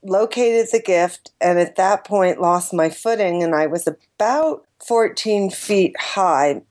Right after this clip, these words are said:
possibly sixteen feet, 'cause we have an open type closet. And I fell like a parachuter's jump, like,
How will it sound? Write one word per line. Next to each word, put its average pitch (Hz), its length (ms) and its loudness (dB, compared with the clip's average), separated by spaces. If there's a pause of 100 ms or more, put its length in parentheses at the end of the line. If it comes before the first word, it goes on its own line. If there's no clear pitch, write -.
(120)
possibly 214 500 -2
sixteen 180 500 -2
feet, 151 400 -2
'cause 170 200 -2
we 160 80 0
have 156 140 0
an 156 140 0
open 151 540 0 (320)
type 156 300 0 (220)
closet. 269 520 0 (560)
And 208 340 0
I 208 140 0
fell 202 840 -2
like 196 220 2
a 190 40 -4
parachuter's 208 800 2
jump, 214 320 2
like, 170 240 0